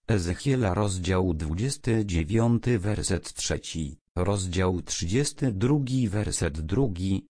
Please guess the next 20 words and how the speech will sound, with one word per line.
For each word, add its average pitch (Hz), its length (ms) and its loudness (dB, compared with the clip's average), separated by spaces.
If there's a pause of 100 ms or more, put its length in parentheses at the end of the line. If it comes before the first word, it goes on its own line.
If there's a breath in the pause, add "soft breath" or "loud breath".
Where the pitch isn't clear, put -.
(180)
piąta 127 500 2
Mojżeszowa, 85 760 0
rozdział 92 600 0
trzydziesty 123 680 -2
drugi, 123 580 2
werset 95 580 -2
trzydziesty 113 640 0
trzeci, 73 680 -4 (260)
Psalm 104 520 0
dziewięćdziesiąty 92 920 2
pierwszy, 139 520 0
werset 107 640 -2
trzynasty, 104 800 -2 (220)
Jeremiasza, 85 800 0
rozdział 101 560 0
pięćdziesiąty 113 880 2
pierwszy, 135 500 0
werset 117 640 -2
trzydziesty 87 600 -2
czwarty, - 640 -2